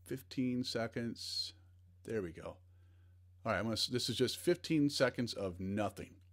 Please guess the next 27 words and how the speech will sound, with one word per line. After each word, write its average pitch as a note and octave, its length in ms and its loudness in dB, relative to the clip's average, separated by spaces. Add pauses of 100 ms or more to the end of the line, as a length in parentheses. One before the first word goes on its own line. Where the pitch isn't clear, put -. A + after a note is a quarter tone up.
(100)
okay? G#2+ 400 0 (460)
<laughs> - 520 -4
I'm C3+ 120 6
going B2 300 4
to A2 260 2
then, G2+ 400 0 (560)
um, F#2+ 540 -2 (520)
come C#3 160 4
up C3 160 4
here G2+ 380 0 (480)
and G#2 460 0
I'm A2 80 -4
gonna G2+ 120 -2
consolidate G#2+ 920 0
this E2 500 -4 (680)
into G#2 840 -4 (680)
a - 80 -6
clip. - 360 -6 (880)
So - 140 -8
go G2+ 60 -4
up F#2+ 100 -6
to - 180 -8
Edit C3+ 320 0
and G2 100 -6
then F2+ 160 -4
Consolidate G#2+ 560 0
Clip. C3 320 2